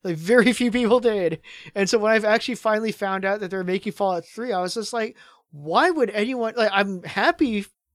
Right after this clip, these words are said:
to see this come back, but why did anyone decide to bring Fallout back? 'Cause no one knew it. And it turns out that actually, no, pe-, a lot of people loved it,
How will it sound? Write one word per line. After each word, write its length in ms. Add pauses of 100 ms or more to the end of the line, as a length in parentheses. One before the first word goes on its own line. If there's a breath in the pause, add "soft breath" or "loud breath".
(180)
to 100
see 160
this 160
come 200
back, 420 (340 soft breath)
but 120
why 280
did 140
anyone 240
decide 400
to 60
bring 240
Fallout 480
back? 500
'Cause 180
no 140
one 200
knew 200
it. 260 (460 loud breath)
And 360
it 100
turns 260
out 120
that 140
actually, 280
no, 160
pe-, 280
a 100
lot 220
of 60
people 240
loved 260
it, 240